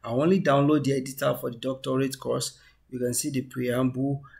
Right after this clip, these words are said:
and you can see information for foreign candidate who wish to apply for the selection process,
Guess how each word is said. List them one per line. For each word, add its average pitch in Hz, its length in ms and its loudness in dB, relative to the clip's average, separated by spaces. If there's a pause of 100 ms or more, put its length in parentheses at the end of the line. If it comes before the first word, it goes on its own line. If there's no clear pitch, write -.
(100)
and 123 140 -4
you 123 80 0
can 127 220 -2
see 151 460 2
information 131 640 0
for 123 180 -8
foreign 151 420 0
candidate 139 320 0
who 151 120 2
wish 135 180 0
to 127 120 -4
apply 127 260 -2
for 131 120 -6
the 127 80 -10
selection 135 380 -4
process, 131 480 -4